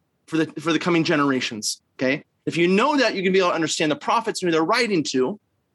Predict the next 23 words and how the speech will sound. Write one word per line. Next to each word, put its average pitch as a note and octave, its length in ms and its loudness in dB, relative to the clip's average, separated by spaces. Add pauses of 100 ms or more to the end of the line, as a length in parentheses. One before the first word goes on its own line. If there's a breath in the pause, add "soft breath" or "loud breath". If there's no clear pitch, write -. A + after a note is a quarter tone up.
okay? E3 280 -2 (160)
And D3 100 0
also G#3+ 400 2
the F3 120 0
change G#3+ 400 0
out F3+ 240 0
of E3 120 0
the E3 80 0
different E3 280 -4
kings, F#3 200 0
which D3+ 140 -4
we're D3+ 100 0
gonna C#3+ 160 0
take C3+ 220 -2
a C3+ 60 -2
look A#2+ 200 -2
at. G#2+ 140 -4 (320)
Okay, C#3+ 320 -2 (960)
so - 180 0
this F3+ 160 0
happens, G#3 560 -2 (280)
verse G3 240 2
twenty-six. - 880 -2